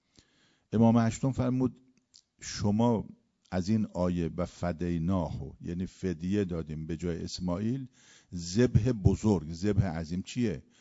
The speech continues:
گفتن خب معلومه یه قوچ، یه گوسفند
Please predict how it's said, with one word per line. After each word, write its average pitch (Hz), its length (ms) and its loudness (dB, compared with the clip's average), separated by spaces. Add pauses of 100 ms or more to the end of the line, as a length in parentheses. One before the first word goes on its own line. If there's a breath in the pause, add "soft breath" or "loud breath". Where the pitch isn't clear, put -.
(460 soft breath)
گفتن 90 240 -2
خب 82 280 -6
معلومه 85 560 -4 (260)
یه 90 140 -2
قوچ، 98 340 -4
یه 92 60 -2
گوسفند 90 760 -6